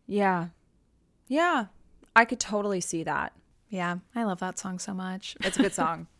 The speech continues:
Speaker 2: <laughs>
Speaker 1: You Are in Love.
Speaker 2: Oh, God. This song is so Luke and Lorelai when they're
Speaker 1: Luke and
Speaker 2: standing in the
Speaker 1: Lorelai.
Speaker 2: street in season five in the
Speaker 1: Season
Speaker 2: snow.
Speaker 1: five. Yes. This
Speaker 2: Like
Speaker 1: is
Speaker 2: you're
Speaker 1: Luke and
Speaker 2: standing in a
Speaker 1: Lorelai.
Speaker 2: snow
Speaker 1: I put
Speaker 2: globe.
Speaker 1: exclamation points, season five, exclamation points.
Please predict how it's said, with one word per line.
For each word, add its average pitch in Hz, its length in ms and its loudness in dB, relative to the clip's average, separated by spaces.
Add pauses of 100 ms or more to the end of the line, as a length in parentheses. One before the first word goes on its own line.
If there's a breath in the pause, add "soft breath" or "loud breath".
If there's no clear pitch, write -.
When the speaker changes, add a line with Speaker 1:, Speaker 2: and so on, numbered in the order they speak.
(260 loud breath)
Speaker 2:
<laughs> 339 100 -6 (760 loud breath)
Speaker 1:
You 233 180 4
Are 269 140 10
in 233 180 4
Love. 190 720 2 (640 loud breath)
Speaker 2:
Oh, 208 340 6 (200)
God. 190 480 2
This 226 180 4
song 254 280 6
is 277 120 6
so 208 260 6
Luke 202 240 4
and 208 120 2
Lorelai 180 380 2
when 180 100 0
they're 185 100 2
Speaker 1:
Luke 226 40 6
and 233 60 4
Speaker 2:
standing 240 260 10
in 240 80 12
the 240 40 10
Speaker 1:
Lorelai. 233 280 10
Speaker 2:
street 185 280 2
in 190 80 2
season 190 360 0
five 175 400 6
in 185 60 0
the 185 40 6
Speaker 1:
Season 240 220 6
Speaker 2:
snow. 220 80 10 (480)
Speaker 1:
five. - 80 -20
Yes. 196 480 6 (160)
This 226 120 6
Speaker 2:
Like 233 80 2
Speaker 1:
is 214 60 2
Speaker 2:
you're 226 80 6
Speaker 1:
Luke 262 120 6
and 285 40 6
Speaker 2:
standing 262 180 8
in 262 60 8
a 262 40 10
Speaker 1:
Lorelai. 254 240 10
Speaker 2:
snow 185 80 4
Speaker 1:
I 185 60 6
put 185 40 -6 (100)
Speaker 2:
globe. 202 340 8
Speaker 1:
exclamation 226 600 4
points, 208 460 0
season 202 520 0
five, 175 300 6
exclamation 170 400 -4
points. 165 220 -6